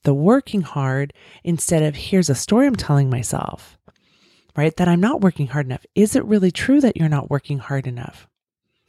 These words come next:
There can be another belief of, "So many people are demanding my time. It's impossible to get it all done." And I can agree, like, we're not gonna get it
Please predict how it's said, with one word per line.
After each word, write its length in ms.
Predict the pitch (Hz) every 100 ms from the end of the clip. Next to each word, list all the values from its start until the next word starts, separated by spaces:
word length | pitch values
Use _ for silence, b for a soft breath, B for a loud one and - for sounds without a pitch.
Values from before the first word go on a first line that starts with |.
| b b b b b b b b b _ _ _ _
There 120 | 190
can 160 | 190 196
be 80 | 190
another 280 | 170 190 247
belief 380 | 180 151 143
of, 240 | 147 135 - _ -
"So 380 | - - 180
many 220 | 175 185 185
people 300 | - 160 160
are 60 |
demanding 480 | 151 143 143 139 135
my 120 | 135
time. 500 | 131 - 135 120 127 - b b b
It's 220 | 180 -
impossible 480 | 160 - 170 - 165
to 120 | 156
get 140 | 143
it 80 | 139
all 140 | 139
done." 420 | 135 131 117 - 139 b b b b
And 320 | - 170 170 156 -
I 120 | 240
can 160 | - 240
agree, 400 | 170 139 143 190
like, 320 | 175 127 -
we're 100 | 160
not 200 | 180 180
gonna 160 | 165
get 140 | 143
it 100 | 139